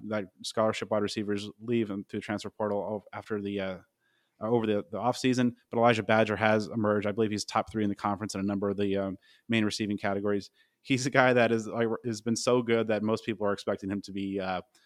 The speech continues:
N I L'd and portaled out of here, uh, to some other bigger destination, uh, over the offseason. But, you know, he's been really good.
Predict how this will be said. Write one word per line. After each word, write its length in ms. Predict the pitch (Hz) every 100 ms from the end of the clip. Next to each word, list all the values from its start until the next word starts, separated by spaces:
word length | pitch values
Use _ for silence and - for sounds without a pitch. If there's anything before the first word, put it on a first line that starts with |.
| _ -
N 80 |
I 180 | 113 110
L'd 160 | 110 107
and 100 | 98
portaled 320 | 120 113 98
out 220 | 98 110
of 80 | 104
here, 320 | 101 98 98 131 - -
uh, 120 | 107
to 120 | -
some 200 | - 113
other 160 | 110 107
bigger 260 | 107 107
destination, 720 | 101 101 - 107 110 - 104 - _ _ -
uh, 120 | 110
over 180 | 127 113
the 80 | 107
offseason. 460 | 104 113 110 101 101
But, 160 | 107
you 80 | 110
know, 60 | 107
he's 120 | 113
been 200 | 110 104
really 260 | 120 117 113
good. 320 | 113 110